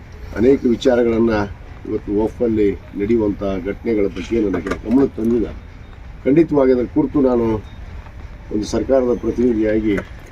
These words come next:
ಯಾವ ಅಧಿಕಾರಿಗಳು ಏನೇ ತಪ್ಪು ಮಾಡಿದ್ರು ಕೂಡ ಅವ್ರಿಗೆ ನಾವು ಸೂಚನೆಯನ್ನು ನೀಡಬೇಕಾಗತ್ತೆ, ಅವ್ರಿಗೆ ಸಲಹೆಗಳನ್ನು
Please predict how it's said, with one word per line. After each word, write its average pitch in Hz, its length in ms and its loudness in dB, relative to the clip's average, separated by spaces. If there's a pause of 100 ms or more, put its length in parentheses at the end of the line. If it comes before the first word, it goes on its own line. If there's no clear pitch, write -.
(160)
ಯಾವ 123 260 4
ಅಧಿಕಾರಿಗಳು 135 520 4 (100)
ಏನೇ 156 220 6
ತಪ್ಪು 131 200 -2
ಮಾಡಿದ್ರು 113 340 0
ಕೂಡ 76 120 -10 (1000)
ಅವ್ರಿಗೆ 156 280 6 (500)
ನಾವು 131 200 4 (1000)
ಸೂಚನೆಯನ್ನು 143 540 4
ನೀಡಬೇಕಾಗತ್ತೆ, 117 760 2
ಅವ್ರಿಗೆ 120 300 -8 (560)
ಸಲಹೆಗಳನ್ನು 123 640 -4